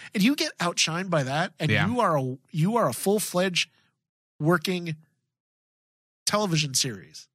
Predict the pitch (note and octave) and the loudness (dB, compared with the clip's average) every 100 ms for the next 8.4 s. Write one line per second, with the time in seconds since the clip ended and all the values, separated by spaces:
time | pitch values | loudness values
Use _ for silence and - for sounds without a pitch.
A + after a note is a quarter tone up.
0 | _ _ _ _ _ _ _ - G2+ E2+ | _ _ _ _ _ _ _ -4 -2 -2
1 | F2 _ _ _ _ _ _ - D#3+ D#3+ | -4 _ _ _ _ _ _ -2 0 0
2 | A#2 D#2+ - A3+ - C#4+ B3+ - D4 - | -2 -8 -6 -4 0 0 0 0 0 0
3 | C4 C4 A#3+ A#3+ F3+ A3+ D#3 A3+ F3 F#3 | 0 -2 -2 -2 0 2 4 2 2 0
4 | F#3 D3 D3+ D3+ C3 D3+ C#3 C#3 C3+ C#3+ | 0 2 2 2 4 4 4 2 4 0
5 | C#3 D3 C3+ B2+ A2+ A#2 C3+ - G#2+ C#3 | 2 4 6 4 2 2 0 0 0 2
6 | C#3 C3+ A#2 B2 - - A#2 G#2 B2 F3+ | 6 6 6 4 2 0 0 2 4 4
7 | - G2+ G2+ G#2+ - - - G2+ B2+ C#3+ | 4 4 2 2 0 -6 -4 0 2 2
8 | - C#3 B2+ | 2 2 0